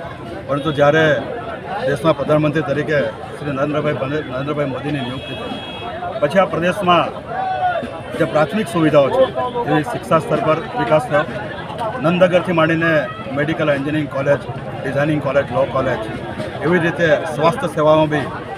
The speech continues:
વિનોબા હોસ્પિટલ એવી હજાર બેડથી માંડીને દમણમાં પાંચસો બેડની મરુ હોસ્પિટલ,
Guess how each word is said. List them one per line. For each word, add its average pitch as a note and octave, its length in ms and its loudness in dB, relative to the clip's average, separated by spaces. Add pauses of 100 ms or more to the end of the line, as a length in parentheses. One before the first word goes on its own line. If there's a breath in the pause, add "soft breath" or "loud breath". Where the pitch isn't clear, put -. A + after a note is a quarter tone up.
(560)
વિનોબા D#3 360 6
હોસ્પિટલ D3+ 500 2
એવી C#3+ 200 0
હજાર D#3 440 2
બેડથી D3 280 0
માંડીને C#3 440 2 (280)
દમણમાં C#3+ 380 0
પાંચસો C3 280 -4
બેડની C#3 220 -4
મરુ B2 200 -4
હોસ્પિટલ, C3+ 440 -6